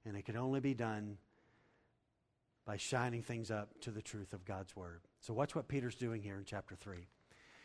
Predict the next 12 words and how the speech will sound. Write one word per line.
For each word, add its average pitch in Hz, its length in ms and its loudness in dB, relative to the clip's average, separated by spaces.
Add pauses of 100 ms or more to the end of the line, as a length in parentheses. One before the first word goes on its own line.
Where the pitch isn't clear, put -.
(140)
He's - 100 -6
come 160 180 12
out 165 120 12
of 139 100 8
this 123 160 0
great 139 260 4
teaching 139 400 2
about 117 240 4
false 127 320 6
teachers, 98 640 -2
harsh 127 360 0
language. 101 540 -4